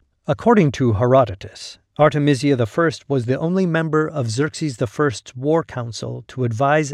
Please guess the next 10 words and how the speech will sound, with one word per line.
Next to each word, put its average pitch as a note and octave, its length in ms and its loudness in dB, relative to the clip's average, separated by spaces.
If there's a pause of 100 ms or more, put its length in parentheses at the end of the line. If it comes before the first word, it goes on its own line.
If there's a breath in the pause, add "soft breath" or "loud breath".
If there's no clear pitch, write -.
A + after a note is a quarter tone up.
against C#3+ 480 -4
engaging C#3+ 560 -6
the C3+ 80 -4
Greeks C3 520 -8 (440 soft breath)
in D3+ 160 4
a C#3 80 2
sea G#3 260 -2
battle A2+ 540 -8
at C#3+ 240 -2
Salamis. C3 840 -4